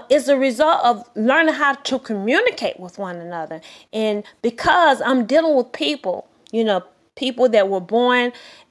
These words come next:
uh, f-, from families where they, they burnt unauthorized fire. And so as a result, they have a familiar spirit, right?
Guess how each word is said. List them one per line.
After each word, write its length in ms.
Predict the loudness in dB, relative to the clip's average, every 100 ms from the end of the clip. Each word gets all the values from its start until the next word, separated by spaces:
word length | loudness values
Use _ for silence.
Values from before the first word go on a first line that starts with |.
| _ -12
uh, 360 | -8 -6 -8
f-, 200 | -12 -20 -20 _ _
from 240 | -6 -6
families 580 | -2 -2 0 0 -2 -2
where 160 | -4
they, 320 | -2 -2 -4 -10
they 220 | -4 -2
burnt 340 | -2 -2 -2 -2
unauthorized 840 | -8 -4 -4 -4 -2 0 2 0
fire. 260 | 0 2 2
And 300 | 0 -2 -2
so 100 | 0
as 180 | 0 0
a 60 |
result, 320 | -4 2 4 4
they 80 |
have 180 | 2 0
a 60 | 0
familiar 380 | -6 -6 -6 -8
spirit, 360 | -4 0 2 2
right? 340 | 2 -2 -6